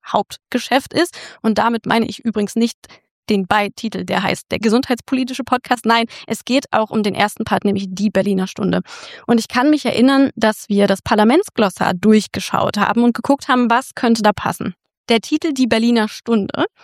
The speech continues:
ist es am Ende deshalb geworden, weil A, der Großteil unseres Teams, wie eingangs erwähnt, hier im Hauptstadtbüro der Ärztezeitung in Berlin arbeitet, in diesem Umfeld zwischen Charité, Politik, und B,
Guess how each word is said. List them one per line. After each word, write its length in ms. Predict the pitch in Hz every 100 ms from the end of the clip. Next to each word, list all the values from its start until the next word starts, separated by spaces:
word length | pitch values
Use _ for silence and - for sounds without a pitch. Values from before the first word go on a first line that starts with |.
| - - -
ist 240 | - 262 -
es 120 | 233
am 140 | 233
Ende 200 | - 233
deshalb 420 | 214 269 - 233 -
geworden, 480 | 180 - - - -
weil 340 | 196 - 175 - _
A, 300 | 269 240 277 - _ -
der 100 | 208
Großteil 560 | 190 208 302 - - -
unseres 380 | - - 185 185
Teams, 320 | - 240 277 -
wie 200 | 220 -
eingangs 340 | 214 208 196
erwähnt, 340 | - 196 196 196
hier 140 | -
im 140 | 190
Hauptstadtbüro 640 | 214 226 - 190 - 185 196
der 100 | -
Ärztezeitung 580 | - - - 240 - - _
in 260 | - 330 330
Berlin 280 | 226 196 -
arbeitet, 500 | 214 220 - 196 254
in 140 | -
diesem 280 | 202 202 190 - - _ _ _ _
Umfeld 400 | 262 269 262 220
zwischen 260 | - 208 196
Charité, 500 | 196 202 190 262 240
Politik, 500 | - 226 208 320 359 - - - - _ _ _ _
und 280 | 247 233 -
B, 420 | 214 190 254 262